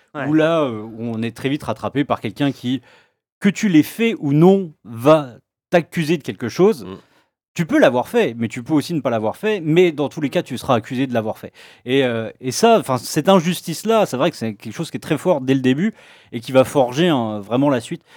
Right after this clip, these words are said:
Speaker 1: Moi, c'est pour ça que je, je trouve vraiment le, les trois premiers épisodes beaucoup, enfin, très, très forts parce que je, je trouve que le,
Speaker 3: Moi, j'aime
Speaker 1: la
Speaker 3: moins
Speaker 1: s-,
Speaker 3: le trois, mais bon, pas
Speaker 1: Ouais, moi, j'aime beaucoup les trois premiers,
Speaker 3: Mm.
Speaker 1: j'aime un peu moins les deux derniers, mais, euh,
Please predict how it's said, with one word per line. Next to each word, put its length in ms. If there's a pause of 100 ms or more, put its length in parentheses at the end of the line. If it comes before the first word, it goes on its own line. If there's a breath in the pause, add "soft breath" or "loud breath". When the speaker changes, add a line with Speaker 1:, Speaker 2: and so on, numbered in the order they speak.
(180 soft breath)
Speaker 1:
Moi, 120
c'est 160
pour 120
ça 80
que 60
je, 220
je 140
trouve 240
vraiment 260
le, 420 (520 loud breath)
les 180
trois 300
premiers 340
épisodes 400 (400)
beaucoup, 380 (360)
enfin, 300 (120)
très, 120
très 160
forts 160
parce 140
que 100
je, 100 (240)
je 80
trouve 220
que 100
le, 220 (320 loud breath)
Speaker 3:
Moi, 100
j'aime 120
Speaker 1:
la 60
Speaker 3:
moins 80
Speaker 1:
s-, 60
Speaker 3:
le 60
trois, 180
mais 140
bon, 180 (120)
pas 60 (300)
Speaker 1:
Ouais, 220
moi, 240
j'aime 160
beaucoup 200
les 100
trois 320
premiers, 360
Speaker 3:
Mm. 40
Speaker 1:
j'aime 260
un 120
peu 120
moins 200
les 100
deux 160
derniers, 320
mais, 160
euh, 60